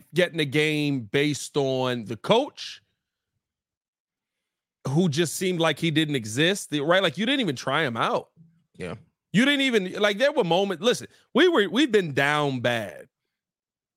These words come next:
Speaker 1: We've been down bad at, at the center position. We've been to the point where we had Javonte Green starting at the five. Like, starting.
Speaker 2: Four. Four.
Speaker 1: No, remember,
Speaker 2: Javonte?
Speaker 1: there was, remember when
Speaker 2: Javonte
Speaker 1: Vuce had
Speaker 2: started at the
Speaker 1: covid?
Speaker 2: five?
Speaker 1: Remember when Vuce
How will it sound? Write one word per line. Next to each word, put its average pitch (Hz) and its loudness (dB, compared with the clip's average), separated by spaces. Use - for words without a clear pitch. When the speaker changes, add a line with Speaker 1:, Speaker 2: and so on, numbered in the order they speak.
Speaker 1:
We've 220 2
been 226 2
down 190 2
bad 156 2
at, 143 0
at 151 0
the 151 0
center 170 0
position. 131 -2
We've 254 2
been 277 2
to 269 -2
the 226 0
point 226 0
where 160 0
we 233 2
had 226 4
Javonte 190 0
Green 175 0
starting 294 2
at 269 0
the 220 2
five. 160 0
Like, 196 2
starting. 320 -2
Speaker 2:
Four. 135 2
Four. - -10
Speaker 1:
No, 311 4
remember, 247 4
Speaker 2:
Javonte? 160 4
Speaker 1:
there 254 4
was, 247 -4
remember 330 2
when 285 4
Speaker 2:
Javonte - 8
Speaker 1:
Vuce 339 2
had 294 4
Speaker 2:
started 277 6
at 277 6
the 359 0
Speaker 1:
covid? - -6
Speaker 2:
five? 208 2
Speaker 1:
Remember 339 0
when 320 2
Vuce 320 0